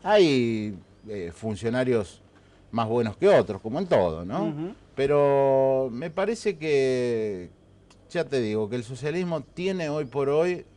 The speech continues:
Speaker 1: frente a esta dificultad que ha constituido la gestión,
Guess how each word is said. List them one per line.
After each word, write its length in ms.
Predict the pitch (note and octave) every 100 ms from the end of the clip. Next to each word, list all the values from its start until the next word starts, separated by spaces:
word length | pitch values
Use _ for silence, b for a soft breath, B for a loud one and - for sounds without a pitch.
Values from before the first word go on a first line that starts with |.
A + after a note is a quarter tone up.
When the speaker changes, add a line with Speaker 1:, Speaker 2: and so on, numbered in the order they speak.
| -
Speaker 1:
frente 720 | - G#2 G2 G#2 G2 G2 F#2+
a 240 | D2 G#2
esta 300 | A2+ A#2 A2
dificultad 800 | G2+ F#2+ - F2+ G2+ G2 C3 B2+
que 120 | A2+
ha 60 | G#2+
constituido 580 | G2+ F#2 G2 G2+ A2+ A2+
la 140 | C3
gestión, 480 | C#3 D#3+ G3+ A3